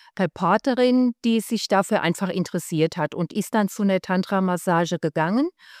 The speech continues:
und hat von ihren Erfahrungen berichtet. Und da ich also mein Leben lang ein sehr neugieriger Mensch war und auch immer gerne was Neues mir mal angeguckt,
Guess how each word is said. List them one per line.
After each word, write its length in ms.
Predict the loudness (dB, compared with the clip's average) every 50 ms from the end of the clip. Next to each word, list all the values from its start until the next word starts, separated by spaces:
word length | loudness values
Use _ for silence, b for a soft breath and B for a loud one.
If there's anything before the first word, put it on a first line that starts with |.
| B B B B B
und 140 | -4 -2 0
hat 160 | 0 0 0
von 160 | 0 -2 0
ihren 320 | 0 0 0 0 -2 -2
Erfahrungen 640 | -2 -4 -6 -4 -2 0 0 0 0 0 2 2 0 0
berichtet. 600 | 0 -2 -4 -4 -6 -6 -8 -8 -8 -8 -4 -4
Und 220 | -4 -4 -4 -6 -4 -2
da 200 | 0 0 0 0
ich 320 | -2 -4 -6 -6 -6 -6
also 380 | -4 -2 -2 -2 -2 -2 -2 0
mein 240 | 0 0 -2 -2
Leben 260 | -2 -2 -2 0 0 0
lang 220 | 0 2 2 0
ein 100 | 0 0
sehr 220 | 0 0 0 0
neugieriger 840 | 0 0 0 0 0 0 0 -2 -2 -2 -2 -4 -4 -2 -2 0 0
Mensch 400 | 2 2 2 0 -2 -2 -6 -4 -2
war 260 | 0 2 2 2 2
und 220 | 0 0 0 -2 B B B B B B B B
auch 160 | -2 -2 0
immer 280 | 2 2 4 4 4 2
gerne 320 | 0 0 0 0 0 0
was 220 | 0 -2 -2 0 0
Neues 520 | 0 2 2 2 2 0 0 -2 -2 -2
mir 360 | 0 2 2 2 2 0 0
mal 400 | 0 0 0 0 0 0 0 -2 -4 B B B B B B _ _
angeguckt, 920 | 2 4 6 4 4 4 0 -2 -4 -2 -2 -2 -2 -2 -8 -14 -16 -12